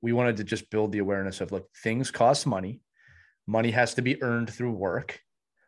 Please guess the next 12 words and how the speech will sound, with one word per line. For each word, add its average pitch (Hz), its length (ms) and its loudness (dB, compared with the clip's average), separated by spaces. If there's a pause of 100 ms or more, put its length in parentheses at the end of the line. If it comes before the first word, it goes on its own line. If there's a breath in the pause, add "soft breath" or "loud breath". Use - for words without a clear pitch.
(280)
or 110 160 2
through 113 160 -2
chores. 107 600 -2 (460)
And 113 180 2
that's, 120 320 2
that's 117 220 2
how 131 100 4
the 117 100 0
system 151 400 0
works. 92 240 -8
It's 104 140 -8
not, 123 320 2